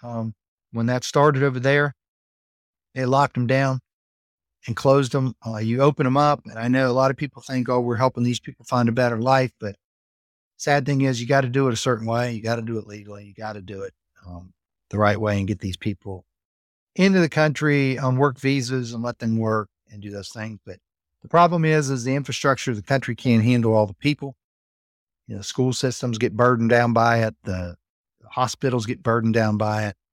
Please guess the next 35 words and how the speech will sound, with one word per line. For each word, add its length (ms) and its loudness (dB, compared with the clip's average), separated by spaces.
A 60 -18
lot 200 -2
of 60 -4
the 100 -4
people 380 -6
don't 220 -4
have 300 -8
the 60 -14
vaccinations 800 -4
that 100 -12
we 140 0
do, 260 -2
so 180 -6
you've 200 -4
got 160 0
a 40 -2
lot 200 -4
of 80 -10
diseases 500 -14
that 140 -20
we're 160 -14
not 240 -12
used 240 -8
to 240 -4
that 120 0
are 80 -2
going 220 0
around 280 2
our 140 -2
country. 440 -8
We 160 -2
have 120 4
to 100 -10
protect 360 -2
ourselves 600 0